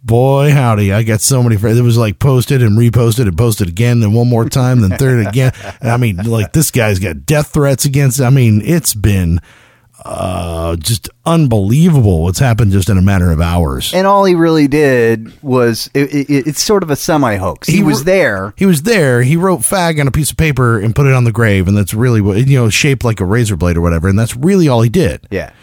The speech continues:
Speaker 1: You know, so he di-, he didn't, like, mark up the grave. He didn't steal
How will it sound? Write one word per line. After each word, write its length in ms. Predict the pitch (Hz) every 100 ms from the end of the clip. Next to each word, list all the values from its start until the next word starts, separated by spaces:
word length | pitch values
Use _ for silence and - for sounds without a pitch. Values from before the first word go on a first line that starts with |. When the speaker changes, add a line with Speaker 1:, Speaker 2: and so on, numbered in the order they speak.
| - -
Speaker 1:
You 100 | 101
know, 160 | 90
so 220 | 90 - 127
he 180 | 120 139
di-, 240 | 123 139
he 180 | 104 156
didn't, 360 | 160 156 139 117
like, 220 | 110 85
mark 240 | 117 120
up 80 | 127
the 80 | 113
grave. 460 | 95 95 87 90 92
He 120 | 110
didn't 180 | 131 123
steal 560 | - - 151 151 147